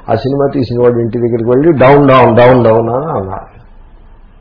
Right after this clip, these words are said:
అంటే వాడేం చేస్తాడు? పోలీసులను పిలిపించి, ఆ, అక్కడ కాపలా పెట్టుకుంటాడు. వాడికి ఒళ్ళు వండి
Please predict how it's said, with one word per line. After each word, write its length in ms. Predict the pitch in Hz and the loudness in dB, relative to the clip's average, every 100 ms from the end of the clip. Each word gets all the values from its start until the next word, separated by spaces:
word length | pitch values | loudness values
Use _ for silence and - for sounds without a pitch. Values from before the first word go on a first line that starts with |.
| - - - - - - - - - - | -20 -20 -20 -20 -20 -20 -20 -20 -20 -8
అంటే 200 | 151 180 | 0 2
వాడేం 400 | 151 151 165 165 | 4 4 2 0
చేస్తాడు? 580 | 160 - 143 143 147 - - - | -2 -4 -6 -6 -10 -16 -14 -2
పోలీసులను 480 | 190 190 151 147 127 | 0 2 0 -2 -2
పిలిపించి, 640 | 120 107 107 95 117 123 120 - - - - - 147 110 110 - - - | -6 -8 -10 -8 -8 -10 -16 -20 -20 -20 -20 -20 -20 -20 -20 -20 -20 -10
ఆ, 60 | 107 107 104 101 101 107 | -4 -4 -4 -6 -10 -10
అక్కడ 240 | 113 - 123 - - | -8 -6 -6 -6 -4
కాపలా 280 | 113 120 120 | -4 -4 -6
పెట్టుకుంటాడు. 680 | 101 - 95 87 - - - - - - - _ _ - - - | -8 -18 -20 -20 -20 -20 -20 -20 -20 -20 -20 _ _ -20 -20 -4
వాడికి 240 | 139 151 139 | -2 2 4
ఒళ్ళు 380 | 131 151 175 147 | 4 4 4 4
వండి 400 | 135 123 - | 4 2 0